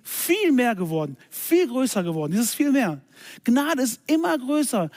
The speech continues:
als jede Sünde, die dich belastet, die dich frustriert, die dich, äh, äh, desillusioniert vielleicht, weil du denkst, du wirst immer damit zu kämpfen haben. In Gottes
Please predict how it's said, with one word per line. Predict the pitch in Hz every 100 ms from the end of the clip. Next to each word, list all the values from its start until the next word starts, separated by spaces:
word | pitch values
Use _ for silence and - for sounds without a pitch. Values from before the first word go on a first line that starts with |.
| -
als | 262 254 -
jede | 302 311 277
Sünde, | 190 277 311 262
die | 196 240
dich | 233
belastet, | 240 220 240 294 - 190
die |
dich | 214 233
frustriert, | 220 220 - - 285 233 - - - -
die | 190
dich, | 226 233 -
äh, | 220 208 185 - - - -
äh, | 202 190
desillusioniert | 170 240 294 - 226 202 202 190 185
vielleicht, | 202 190
weil | 220
du |
denkst, | 208 240 247 -
du |
wirst | 226 233 -
immer | 302 311 254
damit | 233 247
zu | - 220
kämpfen | - 262 269 - 196 - - - -
haben. | 208 240 190 135 - _ _ _ _ _ _ _ _ _ _ _ _ _ _ _ _ _ _ _ _ _ _ _ -
In | 180
Gottes | 220 294 226 180 -